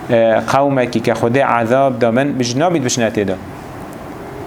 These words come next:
نابید بشنه ناف واجه ها دا و نیا بجد والله بو سیاحت دیگرین. بجد هکا هنگ هر چون ایش تیویا چه بکن؟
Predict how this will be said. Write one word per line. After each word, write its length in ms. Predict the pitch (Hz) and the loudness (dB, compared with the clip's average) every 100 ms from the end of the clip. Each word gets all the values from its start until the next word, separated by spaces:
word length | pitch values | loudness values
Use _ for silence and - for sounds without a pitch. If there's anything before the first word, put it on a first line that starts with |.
| - | -4
نابید 180 | 147 170 | 0 0
بشنه 240 | 139 143 | 0 0
ناف 360 | 127 127 123 123 | 2 2 0 2
واجه 380 | 127 127 117 120 | 2 2 2 2
ها 120 | 120 | 2
دا 220 | 117 117 | 2 2
و 40 | 117 | 2
نیا 140 | 127 | 0
بجد 160 | 120 117 | 0 0
والله 180 | 117 | 0
بو 100 | 117 | 0
سیاحت 480 | 113 123 113 120 120 | 0 0 2 2 0
دیگرین. 500 | 113 113 113 107 98 - - - - - - - - | 0 2 2 2 0 -4 -16 -18 -16 -14 -14 -14 -6
بجد 120 | - | -2
هکا 180 | 123 131 | 2 2
هنگ 120 | 127 | 0
هر 180 | 123 190 | 2 0
چون 200 | 180 160 | 2 0
ایش 120 | 160 | 0
تیویا 200 | 147 151 | 0 0
چه 120 | 151 156 | 0 0
بکن؟ 260 | 117 110 | 2 0